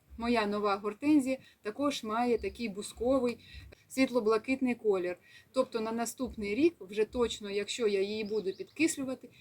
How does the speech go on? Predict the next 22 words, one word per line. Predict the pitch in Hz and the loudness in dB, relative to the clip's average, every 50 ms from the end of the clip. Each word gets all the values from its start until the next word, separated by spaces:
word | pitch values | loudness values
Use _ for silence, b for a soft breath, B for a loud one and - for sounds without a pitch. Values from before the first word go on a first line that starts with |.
| - - - | -18 -16 -8
і | - 233 240 | -4 -2 0
вірно, | 220 240 262 247 220 196 196 196 190 - | 2 4 4 6 4 4 2 -2 -8 -6
правильно | - 214 220 214 196 190 190 185 180 170 | -2 -2 0 0 0 -2 -4 -6 -6 -6
доглядати, | 202 202 208 202 196 185 190 233 302 311 - 269 | -6 -6 -4 -6 -6 -4 -2 -2 -2 -2 -2 -2
як | 247 254 247 - | -4 -4 -2 -2
нам | 254 247 247 | -2 -2 -2
порадить | - 247 240 233 233 220 233 220 - | -2 0 0 0 0 0 -2 -8 -10
Тетяна, | 240 226 - 240 233 226 226 220 226 220 - - - - - _ _ _ - 185 202 | -12 -10 -6 -4 -4 -4 -4 -6 -8 -12 -14 -18 -20 -20 -20 _ _ _ -8 -4 0
вона, | 214 220 220 247 - 311 - - | 0 2 4 4 4 4 2 0
е, | - 202 208 208 202 190 | -2 -4 -4 -4 -4 -4
може | 214 226 226 208 - 190 | -4 -4 -4 -4 -4 -6
змінити | 180 - 202 196 214 269 311 - - | -8 -6 -4 0 2 2 2 2 0
свій | 214 - - 208 208 | -4 -6 -8 -10 -10
колір | - - 247 254 247 233 214 | -4 0 0 2 2 2 0
на | 196 202 208 | -2 -4 -4
ось | 214 208 208 | -4 -4 -6
такий | - 190 - - 214 | -8 -14 -14 -12 -12
блакитний. | 180 190 190 - - 180 165 - - - - - - - - - | -10 -10 -10 -10 -10 -10 -12 -12 -12 -18 -18 -18 -20 -20 -14 -8
Ідемо | - 240 214 269 269 269 269 247 220 | -4 0 4 6 8 8 8 6 4
разом | 208 208 208 202 214 208 208 | 2 0 0 0 -4 -6 -6
з | 196 | -4
вами. | 202 233 262 285 320 302 302 302 277 | 0 4 4 6 8 8 8 6 6